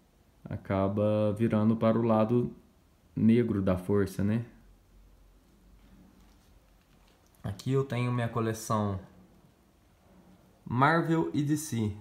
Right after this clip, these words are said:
no caso aqui são super-heróis. Eu tenho uma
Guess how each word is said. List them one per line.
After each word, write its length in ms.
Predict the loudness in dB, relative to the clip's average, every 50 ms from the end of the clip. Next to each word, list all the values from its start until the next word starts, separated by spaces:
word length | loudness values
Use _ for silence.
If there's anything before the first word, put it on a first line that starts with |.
| -10
no 140 | -10 -8 -10
caso 320 | -6 -4 -4 -4 -2 -4 -6
aqui 160 | -8 -10 -10
são 240 | -8 -6 -6 -6 -8
super-heróis. 1120 | -10 -12 -14 -14 -8 -6 -2 0 0 0 0 0 -2 -2 -4 -6 -8 -12 -18 -20 -20 -20 -20 _ _ _ _ _ -20 _ -20 -20 -20 -20 _ _ _ _ _ _ _ _ _ _ _ _ _ _ _ _ _ _ _ _ _ _ _ _ _ _ _ _ _ _ _ _ _ _ _ _
Eu 120 | -12 -12 -8
tenho 280 | -4 -4 -2 -2 -2
uma 340 | -2 -2 -2 -2 -2 -4 -6